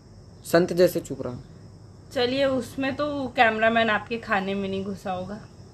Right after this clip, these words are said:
Speaker 1: कैमरा ही नहीं बुलाया इन्होंने।
Speaker 2: अरे, बताइए।
Speaker 1: तब कहते कि पैसे बहुत लगेंगे, कैमरा नहीं, कैमरामैन ही नहीं बुलाया इन्होंने। और अब गुड्डी की शादी है,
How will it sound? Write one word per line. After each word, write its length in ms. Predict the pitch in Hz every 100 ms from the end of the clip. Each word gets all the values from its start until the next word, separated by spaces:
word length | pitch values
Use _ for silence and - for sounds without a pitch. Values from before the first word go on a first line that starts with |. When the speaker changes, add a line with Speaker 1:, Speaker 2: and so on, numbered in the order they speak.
| - - - - - -
Speaker 1:
कैमरा 280 | 151 156 160
ही 80 | 170
नहीं 140 | 196
बुलाया 300 | 202 170 131
इन्होंने। 360 | 147 208 247 170 - - - - - -
Speaker 2:
अरे, 300 | 294 480 508 -
बताइए। 440 | 240 233 262 311 349 - - -
Speaker 1:
तब 180 | 151 -
कहते 260 | 156 151
कि 120 | 185 190
पैसे 280 | 156 -
बहुत 220 | 156 147 147
लगेंगे, 340 | 151 165 170 - -
कैमरा 340 | 147 147 156
नहीं, 260 | 165 180 190 -
कैमरामैन 500 | 147 151 165 165 170
ही 100 | 208
नहीं 120 | 247
बुलाया 280 | 208 160 131
इन्होंने। 340 | 143 160 127 - - - - - - - - - - - - - - - - - - - - - -
और 80 |
अब 120 | 147 143
गुड्डी 240 | 147 160
की 100 | 180
शादी 320 | 180 147 156
है, 240 | 156 185